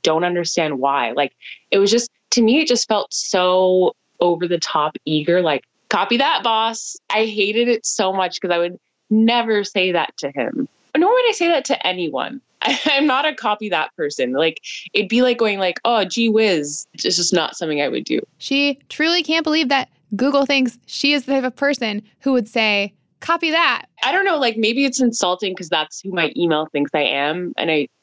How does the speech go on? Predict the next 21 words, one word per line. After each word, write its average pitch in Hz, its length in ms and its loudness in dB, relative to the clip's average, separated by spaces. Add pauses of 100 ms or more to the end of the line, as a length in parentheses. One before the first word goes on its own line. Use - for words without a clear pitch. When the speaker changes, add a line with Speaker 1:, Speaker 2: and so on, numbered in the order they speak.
Speaker 1:
spend 156 300 -2
so 160 120 -2
much 156 240 -4
time 156 280 -4
emailing 156 400 0
that 139 120 0
it's 139 140 -6
like, 147 180 -4
that's 147 280 -4
who 208 80 0
you 190 220 0
think 175 340 0
I 180 120 -2
am 151 300 0
after 165 240 -4
all 147 160 0
this 151 140 -4
time 170 180 -4
we 165 80 -2
spent 156 280 -2
together. 208 460 0